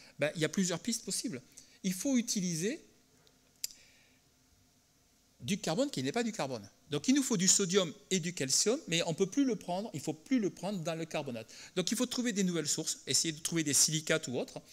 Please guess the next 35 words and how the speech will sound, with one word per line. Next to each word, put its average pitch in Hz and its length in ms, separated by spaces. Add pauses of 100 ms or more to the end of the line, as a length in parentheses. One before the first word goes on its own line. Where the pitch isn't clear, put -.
(960)
Il 180 80
faut 220 140
peut-être 254 360
changer 208 300
la 220 80
composition 208 400
chimique 185 280
du 175 100
verre, 277 240
il 160 80
faut 175 120
peut-être 208 360
aussi 220 320 (140)
communiquer 233 640 (260)
avec 147 320
le 147 120
consommateur 143 680 (800)
en 147 40
lui 143 120
disant, 175 260
mais, 185 160 (420)
euh, 135 540
peut-être 214 360
que 214 100
si - 160
on 170 60
change 214 280
la, 147 360
la 127 160
composition 143 600
du 123 220
verre, 208 260
euh, 113 1040
ta 123 140
bouteille 147 500